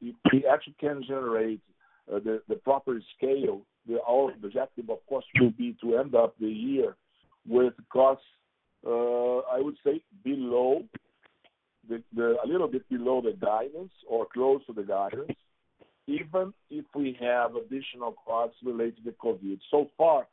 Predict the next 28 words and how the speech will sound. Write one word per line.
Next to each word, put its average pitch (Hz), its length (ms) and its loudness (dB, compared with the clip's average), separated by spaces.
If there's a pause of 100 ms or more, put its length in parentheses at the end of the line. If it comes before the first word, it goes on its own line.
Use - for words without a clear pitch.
(540)
the 113 80 -2
costs 160 400 2
we 131 320 -6 (120)
have 120 300 2 (100)
registered 113 680 -6 (440)
related 120 360 -2
to - 60 -18
covid 120 400 -6
are 123 160 4
around 120 340 2
four - 180 -20
million 113 300 -8
dollars. 110 420 -2 (540)
In 113 60 -16
the 113 80 -4
quarter, 123 320 0
we 120 80 -4
have 117 140 -4
four 117 120 -4
million 110 280 -8
dollars. 110 360 -2
We 107 120 -12
had 117 200 -4
something 113 440 -16 (440)
lower 127 280 4
than 113 100 -2
that 113 260 0
before. 113 500 -4